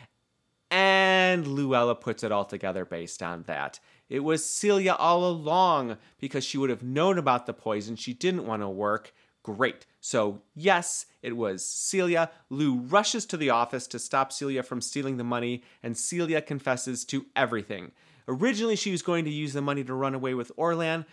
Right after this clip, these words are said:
but she found him cheating, or as she puts it, playing mixed doubles <laughs> with, with a couple other people in the club. So she decided, "You know what? She's gonna poison him and keep the money herself." Shakespeare tries to stop her, but Celia reveals, "Hey, you know what? You can stop me,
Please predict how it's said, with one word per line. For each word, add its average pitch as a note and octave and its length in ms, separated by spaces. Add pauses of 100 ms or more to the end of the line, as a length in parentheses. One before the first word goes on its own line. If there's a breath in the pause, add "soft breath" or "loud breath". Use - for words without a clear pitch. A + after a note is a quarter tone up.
(160 soft breath)
but C3+ 140
she A#3+ 200
found G3 280
him E3 160
cheating, C#3+ 480
or A#2+ 140
as A#2 140
she C3 120
puts - 240
it, - 240
playing C3 460
mixed B2+ 320
doubles A2+ 520 (120)
<laughs> - 140
with, D#3 200
with F#3 320
a F3+ 60
couple F#3 360
other F3+ 200
people D3 380
in B2 80
the A#2+ 60
club. A#2 380 (300 loud breath)
So F#3+ 200
she B3 160
decided, G#3 560
"You A3 80
know C#4+ 120
what? D#4+ 280
She's A3 160
gonna G#3 220 (120)
poison C4+ 380
him C4+ 300 (220 loud breath)
and B2 180
keep A#3+ 240
the A3+ 60
money F#3+ 260
herself." E3+ 840 (340 soft breath)
Shakespeare D3+ 380
tries A#2+ 260
to G#2+ 100
stop - 340
her, D4+ 220 (240 soft breath)
but D3 160
Celia G#3 340
reveals, F3+ 480
"Hey, D4 220
you G#3 220
know A#3+ 160
what? C4 340
You D#3+ 120
can E3 140
stop G#3+ 300
me, C4+ 300